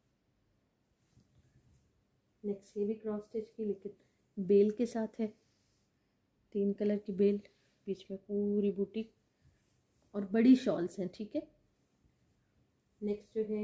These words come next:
ये English कलर है, जो कलर आपको नज़र आ रहा है वही कलर है। ठीक है, ये आप देख लीजिए, ये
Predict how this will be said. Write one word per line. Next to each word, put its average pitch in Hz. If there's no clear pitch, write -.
ये 208
English 240
कलर 262
है, 294
जो 202
कलर 220
आपको 214
नज़र 208
आ 233
रहा 226
है 196
वही 202
कलर 175
है। 170
ठीक 214
है, 277
ये 196
आप 180
देख 190
लीजिए, 214
ये 196